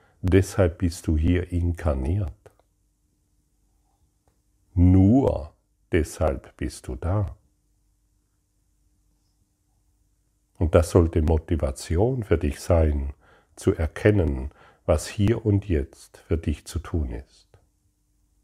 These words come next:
Wenn du deine Augen schließt, wird es dir vermutlich leichter fallen, die sich darauf beziehenden Gedanken in den ein bis zwei Minuten in dir aufsteigen zu lassen,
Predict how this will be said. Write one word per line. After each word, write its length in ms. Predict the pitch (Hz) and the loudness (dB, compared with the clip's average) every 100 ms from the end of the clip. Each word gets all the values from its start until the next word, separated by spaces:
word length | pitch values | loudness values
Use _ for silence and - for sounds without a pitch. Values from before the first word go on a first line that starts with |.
| _ _ _ _ _ _ _ _ _ _ _ _ _ _ _ _ _ _ _ _ _ _ _ _ _ _ _ _ - | _ _ _ _ _ _ _ _ _ _ _ _ _ _ _ _ _ _ _ _ _ _ _ _ _ _ _ _ 2
Wenn 160 | 90 | 6
du 80 | 90 | 6
deine 360 | 87 87 90 82 | 6 4 2 2
Augen 360 | 87 82 82 | 4 4 0
schließt, 560 | 82 78 85 135 - - | -2 -2 -2 -4 -6 -6
wird 160 | 117 | -2
es 120 | 104 - | -2 0
dir 160 | 101 | 2
vermutlich 600 | 101 90 95 101 104 - | 4 4 4 4 2 2
leichter 560 | 98 92 120 117 - 101 | 2 2 0 -4 -2 0
fallen, 580 | - 98 98 101 101 - - _ - | 2 4 6 6 4 0 -16 _ -4
die 100 | 82 | -2
sich 280 | 92 - | -2 0
darauf 640 | - 85 82 80 98 120 - | 2 2 4 4 4 -2 -6
beziehenden 920 | 82 80 - 92 95 104 104 104 90 | -8 -8 -8 -6 -2 -2 0 0 -2
Gedanken 1000 | 85 73 - 80 78 95 - 107 110 110 - _ _ - | -2 -4 -2 0 0 -2 -2 0 0 -4 -8 _ _ -4
in 140 | 101 107 | 2 4
den 200 | 101 95 | 4 2
ein 380 | 90 107 139 | 2 2 0
bis 220 | 131 101 - | -4 -8 -6
zwei 320 | - 95 87 | 4 6 6
Minuten 760 | 85 82 82 101 113 - 117 - | 4 4 2 2 -2 -4 -6 -4
in 280 | 104 95 | 0 2
dir 220 | 95 90 95 | 2 0 2
aufsteigen 760 | 104 107 - 92 78 78 76 | 2 0 0 4 4 2 -2
zu 140 | - 90 | -2 0
lassen, 540 | 80 76 - 117 | 2 0 -2 -6